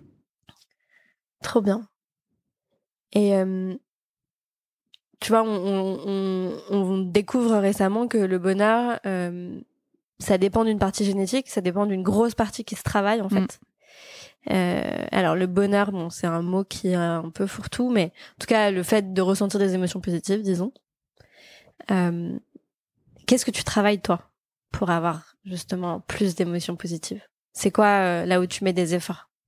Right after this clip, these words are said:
Speaker 2: Bah, la reconnaissance, enfin, le truc, euh, cliché dont on parle <laughs> tout le temps en ce moment, enfin, les trois, les trois trucs que t'as aimés, bah, comme les trois kiffs ou, euh, ou les trois trucs dont t'es hyper reconnaissante, euh,
Speaker 1: Hmm.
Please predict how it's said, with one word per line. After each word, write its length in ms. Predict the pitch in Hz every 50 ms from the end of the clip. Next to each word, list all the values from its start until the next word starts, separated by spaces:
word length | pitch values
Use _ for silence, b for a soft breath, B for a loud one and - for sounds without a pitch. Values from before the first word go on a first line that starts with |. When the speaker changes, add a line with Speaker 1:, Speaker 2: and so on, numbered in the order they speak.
| _ _ _ _ _ _ _ _ _ _ - -
Speaker 2:
Bah, 140 | 165 156 160
la 300 | 151 151 147 139 139 143
reconnaissance, 800 | 143 175 190 180 - 185 175 175 170 165 - - 165 175 190 -
enfin, 140 | - - 151
le 100 | 147 151
truc, 300 | - - 175 165 - -
euh, 160 | 156 151 147
cliché 400 | 147 - - - 156 - - 170
dont 120 | 165 160 156 -
on 60 | 160
parle 240 | 151 - 156 156 156
<laughs> 340 | 151 135 - - - - 190
tout 120 | - -
le 80 | 180 170
temps 160 | - - 170
en 80 | 160 165
ce 120 | - -
moment, 360 | 156 151 156 156 160 165 165 156
enfin, 220 | 147 - - 156
les 140 | 147 147 147
trois, 640 | - - - 160 156 160 160 156 151 147 147 151 160 170 -
les 80 | - 165
trois 200 | - - - 160
trucs 280 | - - - 170 165 -
que 120 | - 156
t'as 200 | 151 - 151 151
aimés, 200 | 151 151 156 160
bah, 160 | - 151 156
comme 180 | 156 - 185 190
les 80 | 185
trois 220 | 180 - - 160 147
kiffs 420 | - - - 196 196 196 - -
ou, 220 | 175 170 175 175 160
euh, 160 | 143 143 143 B B B B B B B
ou 60 | 170
les 100 | 165 160
trois 180 | 160 - - 165
trucs 180 | - - 185
dont 160 | 165 165 156 156
t'es 280 | - 151 147 143 143
hyper 220 | 143 151 - 147 156
reconnaissante, 720 | 165 156 147 147 147 143 147 - - 160 165 160 - -
euh, 180 | 147 143 147 - 143 165 160 - _ - -
Speaker 1:
Hmm. 380 | 226 226 214 214 208 196 196